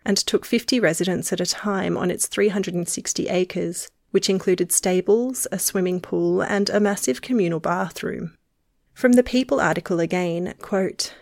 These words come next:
"On each bedside table is a special radio on which the occupant can, among other things, listen in on any phone calls being made anywhere in the Synanon system." This system was known as The Wire, and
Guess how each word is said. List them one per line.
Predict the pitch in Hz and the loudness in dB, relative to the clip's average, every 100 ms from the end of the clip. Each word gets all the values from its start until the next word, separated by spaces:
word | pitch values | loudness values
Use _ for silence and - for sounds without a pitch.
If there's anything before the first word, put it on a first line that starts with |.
| - - _ _ _ _ - | -20 -20 _ _ _ _ -2
"On | 214 214 | 0 2
each | 240 254 - | 2 0 0
bedside | 196 190 - 214 214 | 0 0 0 0 0
table | 190 180 190 190 | -2 0 2 2
is | 185 | 4
a | 202 | 2
special | 208 196 202 269 247 | 2 0 0 0 2
radio | 170 175 185 185 196 180 190 | 2 4 2 0 0 -2 0
on | 196 196 | 2 4
which | 202 - | 2 2
the | 233 196 | -2 -2
occupant | 190 - 247 226 170 | -4 -4 0 -2 -2
can, | - 214 190 180 208 - - - | -4 -4 -2 -4 -6 -10 -20 -4
among | 214 214 190 | 2 4 4
other | 175 208 | 2 0
things, | 226 170 165 175 202 - _ _ - | -2 -4 -4 -6 -6 -10 _ _ 2
listen | 214 240 320 262 | 4 4 0 2
in | 190 | 2
on | 175 | 0
any | 175 185 | 0 0
phone | 185 - 208 226 | -2 0 0 0
calls | - 170 160 | 0 0 0
being | - 208 220 | 2 2 2
made | 220 226 - | 0 0 0
anywhere | 269 277 170 165 | 0 2 2 2
in | - 185 | 0 0
the | 190 | 0
Synanon | - 202 175 175 165 | 0 -2 -2 -2 -4
system." | - 202 - 175 175 165 _ _ _ _ _ _ _ _ _ _ - | -2 -2 0 -2 -4 -10 _ _ _ _ _ _ _ _ _ _ 0
This | 262 - | 0 2
system | 320 - 381 381 | 0 4 6 6
was | 359 | 6
known | 226 214 180 | 4 4 2
as | 175 - | 0 -2
The | 180 | 0
Wire, | 170 170 180 165 175 - | 2 2 2 0 -4 0
and | 208 | 2